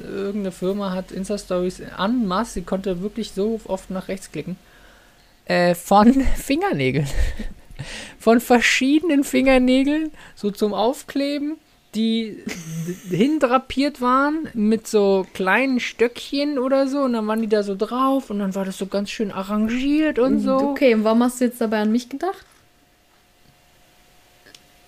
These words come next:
Speaker 1: Weil du immer deine Fingernägel machst. Ich
Speaker 2: Okay.
Speaker 1: weiß, das sind
Speaker 2: Okay,
Speaker 1: deine
Speaker 2: gut,
Speaker 1: echten.
Speaker 2: okay. Aber wie
Speaker 1: Wobei ich Zweifel habe seit gestern, aber, äh, deswegen.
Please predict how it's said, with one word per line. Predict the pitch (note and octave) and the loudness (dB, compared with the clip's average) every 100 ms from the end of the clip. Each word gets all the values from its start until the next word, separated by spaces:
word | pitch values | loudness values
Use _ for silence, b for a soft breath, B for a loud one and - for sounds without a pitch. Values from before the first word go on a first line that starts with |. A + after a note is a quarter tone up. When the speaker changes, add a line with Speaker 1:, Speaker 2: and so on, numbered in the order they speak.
| _ | _
Speaker 1:
Weil | - D3 D3+ | -2 0 0
du | D#3 E3+ F3+ G3 F#3+ - | -4 -6 -4 -4 -4 -4
immer | F3+ F#3+ F#3+ | -4 -2 -2
deine | F#3 G3 | -2 -4
Fingernägel | - B3+ G#3+ F3 D#3 D#3 | -4 -4 -2 -4 -6 -6
machst. | C#3 B2+ C#4 - | -6 -8 -10 -14
Ich | C4 - | -14 -4
Speaker 2:
Okay. | B2+ | -4
Speaker 1:
weiß, | D3+ - - | -4 -8 -12
das | D#3+ | -6
sind | D#4+ | 0
Speaker 2:
Okay, | A4 - A#4 | 0 2 0
Speaker 1:
deine | - | 2
Speaker 2:
gut, | G4+ | -4
Speaker 1:
echten. | D4 D4 | -2 -6
Speaker 2:
okay. | D#4+ B3 B3+ B B - | -4 -4 -4 B B 0
Aber | A#3+ B3+ A#3+ | 4 4 4
wie | C#4 | 2
Speaker 1:
Wobei | F3 E3+ | 0 -2
ich | - | -6
Zweifel | - E3 F#3 G3 | 0 2 4 2
habe | F#3 F#3 E3+ | 2 2 4
seit | F3 E3 | 4 4
gestern, | E3 F3 - A#3 B3 - | 4 4 6 4 4 4
aber, | E3+ E3 F#3+ A3 B3+ C4+ A3+ G#3+ G3+ G#3 G#3 G#3 G#3 G#3+ | 4 6 6 4 4 2 -2 -2 0 2 2 0 0 -4
äh, | B B B - | B B B 0
deswegen. | C4+ - F#3 E3 C#3+ | 2 2 0 0 0